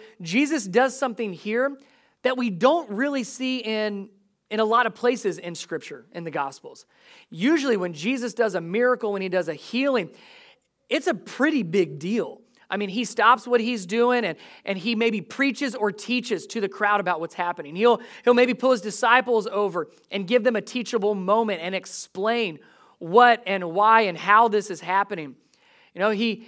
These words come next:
he usually interacts with the people that he's healing or talking with. He may even kneel. He may even touch them. He's very engaging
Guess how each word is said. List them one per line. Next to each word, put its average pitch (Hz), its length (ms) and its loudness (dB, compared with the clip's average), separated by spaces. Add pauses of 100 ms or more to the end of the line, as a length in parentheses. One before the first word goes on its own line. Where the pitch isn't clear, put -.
he 233 120 -4
usually 240 380 0
interacts 233 680 0
with 202 420 -2
the 175 100 -4
people 190 440 -4
that 175 140 0
he's 180 200 -12
healing 202 400 -2
or 170 160 -8
talking 185 480 -4
with. 147 200 -10
He 180 80 -10
may 196 260 0 (260)
even 202 380 -4
kneel. 240 400 2
He 196 160 -6
may 214 180 0
even 208 240 -4
touch 226 380 -2
them. 220 240 -4 (380)
He's 202 240 -4
very 254 440 2
engaging 202 920 -2